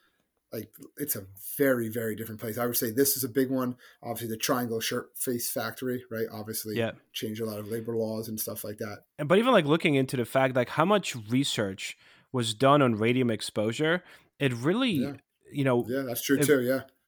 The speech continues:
Speaker 2: it helped, even when we were doing, like, atomic weapons,
Speaker 1: Tests.
Speaker 2: Manhattan Project, and,
Speaker 1: Tests,
Speaker 2: and, like,
Speaker 1: yeah.
Speaker 2: tests of nuclear weapons, most of the security measures taken against radiation for nuclear issues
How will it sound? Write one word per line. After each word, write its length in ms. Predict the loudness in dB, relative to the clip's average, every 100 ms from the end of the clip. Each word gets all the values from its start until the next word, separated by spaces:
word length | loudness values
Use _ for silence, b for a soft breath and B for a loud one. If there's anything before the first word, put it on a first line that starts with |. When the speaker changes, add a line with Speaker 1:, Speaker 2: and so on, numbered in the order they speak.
| -4
Speaker 2:
it 120 | -2
helped, 320 | 4 4 4
even 380 | 0 4 4 6
when 140 | 6 6
we 60 | 4
were 120 | 2
doing, 280 | 4 4 6
like, 160 | 4
atomic 420 | 2 -2 2 2 2
weapons, 280 | 2 4
Speaker 1:
Tests. 80 | 4
Speaker 2:
Manhattan 400 | 4 4 2 2
Project, 480 | 4 4 4 0 0
and, 100 | 0
Speaker 1:
Tests, 180 | 0 0
Speaker 2:
and, 100 | 0
like, 160 | 2 0
Speaker 1:
yeah. 60 |
Speaker 2:
tests 260 | 0 -2 0
of 120 | -2
nuclear 360 | 0 -2 0 2
weapons, 480 | 2 0 -4 -6 -14 B B B B B
most 400 | 0 4 4 4
of 100 | -2
the 100 | -2
security 580 | -2 -2 -4 0 2 4
measures 400 | 4 2 0 -6
taken 400 | -4 -2 0 0
against 360 | 0 0 -2 -2
radiation 720 | -2 0 0 0 0 -2 -4
for 160 | -2
nuclear 480 | -2 -2 -2 -2 -2
issues 460 | -2 -2 -2 -4